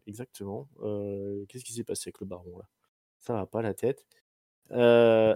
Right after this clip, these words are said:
et au final, euh, ben, euh, Adam Pearce propose un match pour la semaine prochaine. Donc on aura Baron Corbin contre Cameron Grimes. Euh,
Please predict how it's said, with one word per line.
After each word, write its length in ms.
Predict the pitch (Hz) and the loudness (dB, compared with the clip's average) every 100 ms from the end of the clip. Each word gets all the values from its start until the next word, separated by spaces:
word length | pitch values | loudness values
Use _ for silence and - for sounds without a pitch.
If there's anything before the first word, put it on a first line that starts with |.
| - | 8
et 100 | 160 | 8
au 100 | 151 | 8
final, 540 | - 135 143 160 165 - | 4 4 6 6 4 0
euh, 800 | 120 120 113 113 110 110 107 110 _ 107 | 4 6 8 6 6 6 4 2 _ 2
ben, 100 | 117 | 6
euh, 480 | 123 113 110 107 107 | 8 8 6 4 2
Adam 220 | 104 110 | 2 2
Pearce 200 | 107 139 | 2 0
propose 340 | - 127 120 110 | 0 -2 2 2
un 60 | |
match 280 | 101 139 - | 4 4 2
pour 140 | - 160 | 4 8
la 80 | |
semaine 200 | 139 131 | 8 4
prochaine. 500 | 120 120 - 143 185 180 _ _ _ _ _ _ _ _ - | 0 2 8 8 8 4 _ _ _ _ _ _ _ _ 0
Donc 200 | 143 147 | 4 6
on 80 | 135 | 8
aura 160 | 131 | 10
Baron 300 | 147 135 143 | 10 8 6
Corbin 380 | 131 123 123 165 | 4 2 4 0
contre 320 | 160 160 - | -2 -2 0
Cameron 280 | 135 120 107 | 0 0 0
Grimes. 480 | 98 110 135 165 175 - - - _ _ _ _ | 2 6 6 4 -4 -8 -20 -20 _ _ _ _
Euh, 680 | 120 110 107 107 104 101 101 | 0 4 4 4 2 0 -2